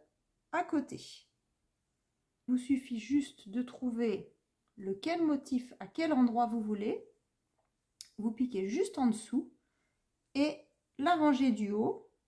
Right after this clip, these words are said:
les deux brins, vous avez une première partie qui se forme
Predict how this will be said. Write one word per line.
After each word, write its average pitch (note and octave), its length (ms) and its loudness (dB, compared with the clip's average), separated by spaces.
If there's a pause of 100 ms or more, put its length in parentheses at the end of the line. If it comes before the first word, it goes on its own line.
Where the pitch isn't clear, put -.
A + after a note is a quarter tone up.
(540)
les D#4 200 2
deux B3+ 140 2
brins, G3+ 480 -2 (1200)
vous G#3+ 120 -6
avez F#3+ 180 2
une F#3+ 100 0
première D#4 420 -2
partie B3 380 -6
qui C4+ 140 -8
se A3 180 -8
forme A3+ 440 0